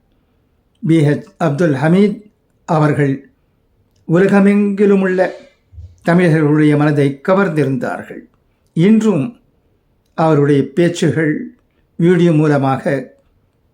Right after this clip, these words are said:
மிகவும் ஆர்வமாக கேட்கப்படுகின்றன.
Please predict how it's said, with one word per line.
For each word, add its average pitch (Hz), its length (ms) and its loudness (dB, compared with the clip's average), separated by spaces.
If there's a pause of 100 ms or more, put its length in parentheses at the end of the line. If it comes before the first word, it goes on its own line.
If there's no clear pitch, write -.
(720)
மிகவும் 190 500 2
ஆர்வமாக 143 520 0
கேட்கப்படுகின்றன. 135 1160 -6